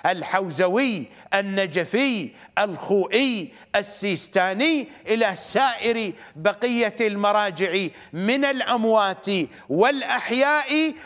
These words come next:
ومن المراجع البترية القادمين بعد موت السيستاني.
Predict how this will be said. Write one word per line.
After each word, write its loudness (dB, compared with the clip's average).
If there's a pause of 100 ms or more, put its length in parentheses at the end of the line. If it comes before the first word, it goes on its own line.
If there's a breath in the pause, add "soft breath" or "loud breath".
ومن 0
المراجع 0
البترية 0 (240 loud breath)
القادمين 0 (240 loud breath)
بعد 0
موت -2
السيستاني. -4